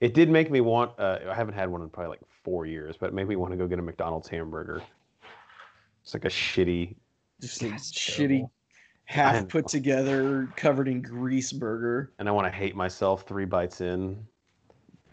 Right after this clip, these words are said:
Speaker 1: Uh, all right, Banner, uh, Bachelor, season twenty-five.
Speaker 2: So,
Speaker 1: Episode
Speaker 2: I
Speaker 1: one.
Speaker 2: was, I was on the fence about whether I even wanted to watch this season, if I'm gonna be honest with you.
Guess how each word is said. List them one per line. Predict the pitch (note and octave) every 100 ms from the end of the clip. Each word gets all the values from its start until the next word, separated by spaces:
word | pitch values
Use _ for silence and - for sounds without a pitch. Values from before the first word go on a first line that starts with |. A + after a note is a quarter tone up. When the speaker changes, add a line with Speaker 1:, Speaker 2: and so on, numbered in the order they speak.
| - - _
Speaker 1:
Uh, | A#2+ A#2+ A#2+ A#2+
all | A#2+ C#3
right, | C3+ - _ _ _ _ _ -
Banner, | A2+ G#2+ F#2+ G2 _ _ _ _ -
uh, | G2+ G2 G2 G2 - -
Bachelor, | F#2+ G#2 - E2+ D#2 -
season | - A2 G#2 F#2
twenty-five. | - - A2 C#3+ C3 - F2+ E2+ E2 - _ _ _ _ -
Speaker 2:
So, | - - C#4+ C#4 C4+ C4 - _ _
Speaker 1:
Episode | G#2+ F#2 - G2+
Speaker 2:
I | B3 D#4+
Speaker 1:
one. |
Speaker 2:
was, | D#4+ D#4+ C#4 G#3+ - - _ _ _ _ -
I | A3
was | B3
on | C#4+
the |
fence | A#3 - F#3 D#3
about | D#3+ D#3
whether | E3 D#3+
I | D#3
even | D3+ C#3+
wanted | C#3 C3
to |
watch | A2+ A2 A2 - -
this | - -
season, | - C#2 - B1 -
if | -
I'm | C3
gonna | A#2
be | A#2+
honest | G#2 F2+
with | - -
you. | A#1 C2+